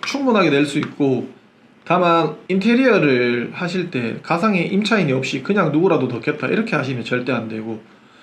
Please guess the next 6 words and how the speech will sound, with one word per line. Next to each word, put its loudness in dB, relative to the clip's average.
어떤 -2
가상의 0
타겟팅을 0
하시고 0
하셔야지 -2
충분하게 -2